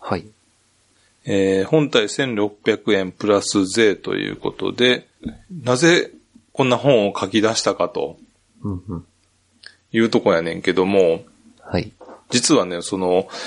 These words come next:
Speaker 2: ある論文があって、
Speaker 1: ええ。
Speaker 2: えー、市場に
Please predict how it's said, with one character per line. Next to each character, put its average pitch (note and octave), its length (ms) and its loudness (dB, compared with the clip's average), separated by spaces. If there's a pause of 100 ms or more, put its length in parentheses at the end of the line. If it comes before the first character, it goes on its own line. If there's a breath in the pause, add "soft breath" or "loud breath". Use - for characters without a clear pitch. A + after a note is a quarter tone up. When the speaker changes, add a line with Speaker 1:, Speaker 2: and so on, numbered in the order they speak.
(160 loud breath)
Speaker 2:
あ D3 140 0
る B2+ 100 0
論 C#3 240 4
文 C#3 220 2
が A#2+ 100 6
あ F2+ 80 4
っ - 140 -16
て、 D#2 300 -4 (420)
Speaker 1:
え G2+ 100 0
え。 - 160 -4 (100)
Speaker 2:
え G2+ 300 -8 (140)
ー、 - 40 -10
市 E3 220 2
場 F3 300 6
に E3 260 2